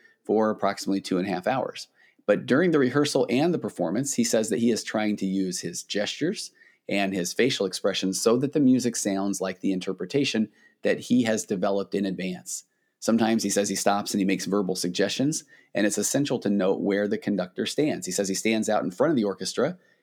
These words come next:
in the center because it's the best place to listen. And as he is listening, he may look at one section or person so that the rest of the orchestra knows that they are important.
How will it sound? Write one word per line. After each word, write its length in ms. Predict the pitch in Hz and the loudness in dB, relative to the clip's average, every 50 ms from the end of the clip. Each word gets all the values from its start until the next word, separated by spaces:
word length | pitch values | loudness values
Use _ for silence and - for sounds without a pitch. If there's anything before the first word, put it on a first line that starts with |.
| _ _ _ | _ _ _
in 180 | - 107 110 | 2 2 4
the 100 | 101 98 | 4 2
center 340 | - - - 185 170 110 117 | 0 0 0 2 2 2 0
because 320 | 117 123 117 - 104 101 | 0 -2 -2 -2 0 -2
it's 140 | 107 101 - | 0 -4 -2
the 100 | - - | -2 -2
best 320 | 92 85 90 98 - - _ | -2 -2 -2 -4 -4 -6 _
place 260 | - 92 85 - - | -4 -4 -2 -4 -4
to 60 | - | -2
listen. 340 | 95 143 160 - - 92 87 | 0 0 0 0 -2 -4 -4
And 140 | 90 104 90 | -2 0 0
as 280 | 107 127 135 127 - | 2 2 0 0 0
he 100 | - 113 | 0 0
is 180 | 101 95 92 104 | 0 0 0 0
listening, 460 | 139 185 180 - 175 156 151 156 147 _ - - - _ | 0 0 2 2 2 2 2 0 -2 _ -16 -20 -20 _
he 160 | _ - 104 | _ 0 2
may 120 | 104 104 98 | 4 4 4
look 180 | 98 104 - | 2 2 2
at 100 | 92 82 | 0 0
one 180 | 90 104 110 113 | 2 2 2 2
section 460 | 117 - 117 107 - - - 107 98 | 2 2 0 0 0 -2 0 0 0
or 220 | - 71 87 85 80 | 0 0 -2 -2 -2
person 500 | - - 110 107 - - 107 107 107 - _ _ _ _ | -2 -2 -2 -2 0 0 0 0 -2 -4 _ _ _ _
so 140 | - - 98 | -2 0 0
that 140 | 95 101 92 | 0 0 -2
the 100 | 98 95 | -2 0
rest 280 | 98 107 120 - - - | 0 0 0 0 -2 -2
of 100 | 120 117 | 0 0
the 100 | 117 - | 0 0
orchestra 600 | - 87 98 - - 90 - - 101 101 95 82 | 0 -2 -4 -4 -6 -8 -4 -2 0 0 0 0
knows 540 | 71 73 95 101 104 101 104 101 98 - - | 0 0 2 2 4 4 2 2 -2 -4 -4
that 400 | - 101 98 101 95 - - - _ _ _ _ _ _ | -2 0 0 2 0 -2 -4 -12 _ _ _ _ _ _
they 460 | - 90 95 98 98 98 98 95 - _ | -4 -2 0 2 4 4 2 2 0 _
are 380 | 90 87 90 92 90 92 95 | -2 -2 0 0 -2 -2 -2
important. 680 | - - 113 107 - - 156 190 - - 90 - - - | 0 0 -2 -2 0 0 0 0 0 -2 -6 -8 -12 -20